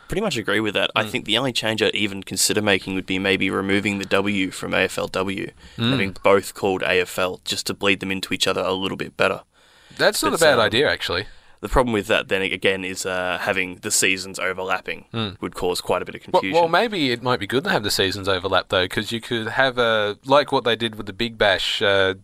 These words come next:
Speaker 2: two seasons ago, you could have, uh, the women's games as the warm-up, and then you
Speaker 1: Hmm.
Speaker 2: could have the men's games on after that. So, like, have a double header.
Speaker 1: Yeah, I could see that. It would ma-,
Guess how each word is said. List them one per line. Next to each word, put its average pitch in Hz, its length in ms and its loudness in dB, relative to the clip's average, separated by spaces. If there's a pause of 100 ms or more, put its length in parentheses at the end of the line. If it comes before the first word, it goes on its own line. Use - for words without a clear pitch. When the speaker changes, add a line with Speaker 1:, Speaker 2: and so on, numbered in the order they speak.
Speaker 2:
two 110 220 2
seasons 110 400 0
ago, 95 220 2
you 104 200 -2
could 107 180 -6
have, 117 280 0
uh, 98 220 2 (380)
the 110 60 0
women's 117 320 0
games 104 320 2
as 98 100 -10
the 95 80 -6
warm-up, 92 520 0
and 104 160 -2
then 101 160 -4
you 127 60 -2
Speaker 1:
Hmm. 127 80 -2
Speaker 2:
could 107 80 -4
have 101 240 0
the 101 160 -2
men's 101 260 -4
games 98 260 -2
on 101 140 -2
after 95 240 -2
that. 117 240 2 (420)
So, 120 160 4
like, 120 200 2
have 127 180 4
a 123 40 -6
double 113 280 0
header. 107 320 0 (300)
Speaker 1:
Yeah, 185 240 0
I 180 100 2
could - 160 -4
see 123 160 2
that. - 220 -2
It - 40 2
would 113 100 -2
ma-, 120 120 0